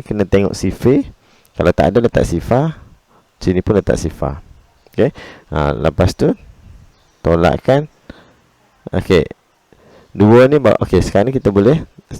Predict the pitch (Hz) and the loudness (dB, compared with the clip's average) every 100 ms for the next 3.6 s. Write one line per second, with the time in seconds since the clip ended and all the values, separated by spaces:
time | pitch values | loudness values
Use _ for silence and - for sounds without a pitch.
0 | - - - _ _ - - 87 90 90 | -14 -14 -16 _ _ -8 -2 0 2 2
1 | 90 - 104 101 147 - _ _ _ - | 0 -2 0 2 2 -2 _ _ _ -20
2 | _ _ - 87 107 127 110 95 95 87 | _ _ -2 -2 0 0 0 2 2 2
3 | - 95 90 - 104 127 | -2 -2 -4 0 0 0